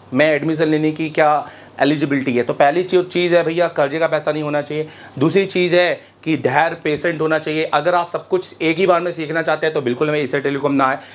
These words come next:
तीसरी चीज़ कि अगर आप Acer Telecom से सीखने के बाद भी चौबीस बार आप Acer Telecom आने के लिए तैयार हैं, आप बार-बार आप Acer Telecom आने के लिए तैयार हैं,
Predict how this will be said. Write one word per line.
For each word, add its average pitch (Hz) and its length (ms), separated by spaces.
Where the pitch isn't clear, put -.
तीसरी 185 320
चीज़ 190 420
कि 190 120
अगर 165 340
आप 180 380
Acer 175 280
Telecom 170 300
से 170 100
सीखने 170 340
के 170 100
बाद 151 280
भी 180 260
चौबीस 156 600
बार 170 260
आप 170 120
Acer 156 280
Telecom 156 280
आने 143 180
के 147 60
लिए 147 100
तैयार 139 360
हैं, 165 180
आप 147 120
बार-बार 156 400
आप 170 140
Acer 156 240
Telecom 151 300
आने 139 160
के 143 80
लिए 143 80
तैयार 135 360
हैं, 165 180